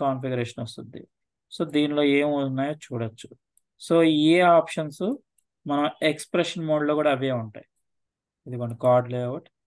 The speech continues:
హెడర్, స్టైల్, so, మెర్జింగ్ బిలో, షో, ఆ, బోర్డర్స్. ఏ ఆప్షన్స్ మనకి ఇక్కడ కూడా ఉంటాయి. చూడండి. హెడర్,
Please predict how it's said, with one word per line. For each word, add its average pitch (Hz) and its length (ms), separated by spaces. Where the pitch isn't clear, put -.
హెడర్, 123 440
స్టైల్, 123 480
so, - 120
మెర్జింగ్ 127 420
బిలో, 120 280
షో, 139 280
ఆ, - 20
బోర్డర్స్. 120 420
ఏ 135 180
ఆప్షన్స్ 120 480
మనకి 131 380
ఇక్కడ 131 200
కూడా 127 180
ఉంటాయి. 107 320
చూడండి. 117 440
హెడర్, 120 440